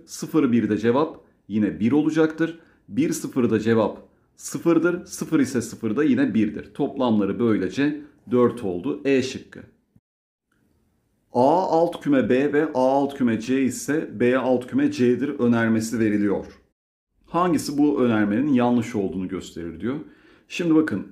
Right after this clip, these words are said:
A kümesi, e, direkt size yanlışı göstermem lazım. Çünkü burada kıvırmanın anlamı yok. Şimdi A kümesi arkadaşlar dörtten oluşsun. B kümesi de dört beşten oluşsun. Gerçekten A B'nin alt kümesi mi? Evet.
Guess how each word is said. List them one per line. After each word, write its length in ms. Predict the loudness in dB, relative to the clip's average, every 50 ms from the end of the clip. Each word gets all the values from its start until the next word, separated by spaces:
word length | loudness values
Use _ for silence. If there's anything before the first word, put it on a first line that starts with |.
| -14 -6
A 240 | -2 0 2 2 0
kümesi, 720 | 0 0 0 0 0 -2 -4 -4 -4 -4 -4 -4 -6 -8 -8
e, 300 | -4 -2 0 0 0 0
direkt 220 | 2 2 2 2 0
size 180 | -2 -2 0
yanlışı 440 | 0 0 0 0 -2 -4 -4 -6 -8
göstermem 580 | -8 -8 -8 -6 -6 -6 -4 -4 -2 -4 -4 -6
lazım. 260 | -8 -8 -10 -10 -12
Çünkü 160 | -10 -10 -10
burada 160 | -12 -12 -12
kıvırmanın 480 | -12 -12 -10 -8 -6 -6 -4 -4 -4 -4
anlamı 340 | -4 -4 -4 -4 -2 -2 -2
yok. 260 | -2 -4 -6 -12 -20 -20 _ _ _ _ _
Şimdi 220 | -2 2 2 2 2 2 2
A 240 | 2 4 4 2 2
kümesi 340 | 0 0 0 0 0 0
arkadaşlar 640 | 0 0 0 0 -2 -2 -2 -2 -4 -4 -4 -4 0
dörtten 420 | 2 2 2 2 0 0 0 2 2
oluşsun. 480 | 0 -2 -4 -10 -16 -14 -12 -12 -12 -12 -16 _ _ _ _ _ _ _ _ _ _ _ _
B 260 | 0 2 2 2 2
kümesi 340 | 2 2 0 0 0 0 -2
de 120 | -2 0 2
dört 260 | 2 2 2 0 -2
beşten 260 | -2 -2 -2 -2 -4
oluşsun. 420 | -4 -4 -6 -8 -10 -10 -8 -4
Gerçekten 720 | -2 -2 -2 -2 -2 -4 -8 -4 -2 0 0 0 0 -4 -4 0
A 340 | 2 2 4 2 2 2
B'nin 280 | 2 2 4 4 2 2
alt 240 | 0 0 -2 -4 -4
kümesi 340 | -2 -2 -2 -2 -2 -4 -4
mi? 220 | -4 -4 -4 -4 -2
Evet. 380 | -2 0 -2 -2 -4 -10 -18